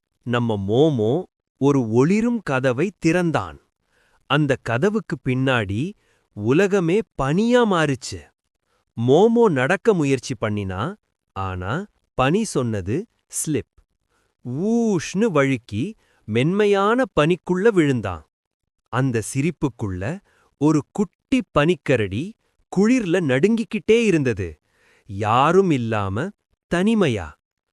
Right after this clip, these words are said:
மோமோ தன்னோட துணிய கழட்டி அந்த குட்டி பனிக்கரடிக்கு கொடுத்தான்.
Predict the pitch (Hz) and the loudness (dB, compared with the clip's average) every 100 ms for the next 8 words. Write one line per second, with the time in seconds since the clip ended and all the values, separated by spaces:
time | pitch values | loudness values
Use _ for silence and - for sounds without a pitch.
0 | _ _ _ 104 101 123 127 113 131 196 | _ _ _ -4 0 2 2 2 0 -6
1 | _ _ _ 156 165 175 156 135 160 190 | _ _ _ 0 4 4 2 0 0 2
2 | 240 208 - 117 107 - 135 226 _ _ | 2 0 0 -2 -2 -4 -6 -6 _ _
3 | _ - 156 156 - - 208 _ 247 - | _ -2 2 2 -2 -4 -6 _ -4 0
4 | 151 175 - 151 123 107 - - 151 135 | 0 0 0 -2 0 -4 -8 -2 -2 0
5 | 113 85 | -4 -6